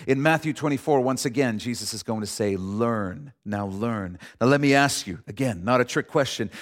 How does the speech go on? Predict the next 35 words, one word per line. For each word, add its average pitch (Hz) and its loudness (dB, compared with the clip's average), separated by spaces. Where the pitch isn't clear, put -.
do - -4
you 165 2
think 190 -2
that 165 2
Jesus 147 0
was 139 0
serious 180 0
those 131 -2
other 147 -4
two 127 -6
times 113 -4
he 113 -10
said, 101 -4
"Learn"? 95 -4
He 123 -4
was 131 0
serious, 120 2
you 151 0
bet. 156 -2
So 180 6
I 175 6
think 196 2
we 208 0
can 175 2
safely 190 4
assume 165 0
he's 135 2
serious 185 4
here 165 2
too. 147 2
And 143 4
according 233 4
to 254 2
those 190 6
verses, 135 0